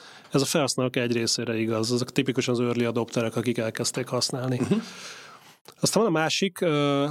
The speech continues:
Speaker 1: csoport, aki, aki ezt a mobil, mobil központúságot szerette meg benne.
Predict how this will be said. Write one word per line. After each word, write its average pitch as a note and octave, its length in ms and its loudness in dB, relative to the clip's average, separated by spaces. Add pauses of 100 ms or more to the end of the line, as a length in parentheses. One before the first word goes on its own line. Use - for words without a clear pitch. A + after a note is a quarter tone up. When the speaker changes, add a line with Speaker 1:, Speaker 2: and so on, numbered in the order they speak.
(160)
Speaker 1:
csoport, F3+ 540 0
aki, D3 540 2 (140)
aki E3 300 0 (120)
ezt E3 220 2
a E3 40 4
mobil, B2+ 680 2 (680)
mobil C#3+ 460 4
központúságot B2 960 0
szerette A#2+ 400 0
meg C3+ 240 2
benne. F3 300 4